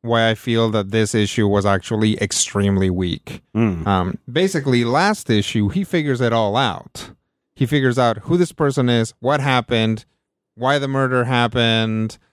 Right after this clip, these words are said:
Speaker 1: why it was kind of in story justified.
Speaker 2: Right.
Speaker 1: Um, he theori-, theorizes about how she got rid of the body and everything.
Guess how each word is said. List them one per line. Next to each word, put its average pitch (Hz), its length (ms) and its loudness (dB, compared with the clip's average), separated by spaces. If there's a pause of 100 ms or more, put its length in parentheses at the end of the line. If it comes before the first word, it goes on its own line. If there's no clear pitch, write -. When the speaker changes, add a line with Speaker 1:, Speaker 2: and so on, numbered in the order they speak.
(200)
Speaker 1:
why 139 560 0
it 147 140 -2
was 127 260 0
kind 127 360 0
of 117 380 -4 (140)
in 135 320 0
story 120 640 0
justified. 123 1200 0
Speaker 2:
Right. 107 360 -2 (200)
Speaker 1:
Um, 101 680 0 (680)
he 127 320 -2
theori-, 139 680 -2
theorizes 135 540 0
about 117 420 2
how 120 320 0
she 123 180 -4
got 117 180 0
rid 120 160 0
of 117 100 0
the 117 100 0
body 117 360 2
and 117 100 2
everything. 117 680 0